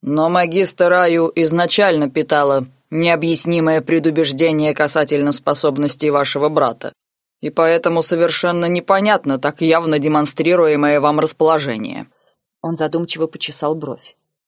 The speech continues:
Speaker 2: «Турнир». Я наклонила голову на бок, думая.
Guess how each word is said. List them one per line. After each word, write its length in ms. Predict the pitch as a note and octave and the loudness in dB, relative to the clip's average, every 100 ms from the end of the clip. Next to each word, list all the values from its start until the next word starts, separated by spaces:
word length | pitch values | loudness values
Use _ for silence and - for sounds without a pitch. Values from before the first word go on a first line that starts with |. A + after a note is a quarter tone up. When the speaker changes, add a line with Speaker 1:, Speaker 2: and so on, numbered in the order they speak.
| _ _ _ _ _ | _ _ _ _ _
Speaker 2:
«Турнир». 760 | G#3+ G#3+ G#3+ G#3 D#3+ C3+ - _ _ _ _ _ - | -8 -4 -2 -2 -2 -8 -16 _ _ _ _ _ -10
Я 180 | E3+ | -8
наклонила 460 | D3+ D3 D#3 D#3+ D#3 | -6 -4 -4 -2 -2
голову 340 | D#3+ D#3+ D#3 | 2 0 0
на 160 | E3 E3 | -2 -4
бок, 220 | E3 E3+ | -4 -6
думая. 480 | E3+ D#3 C3+ - - | -6 -8 -10 -14 -18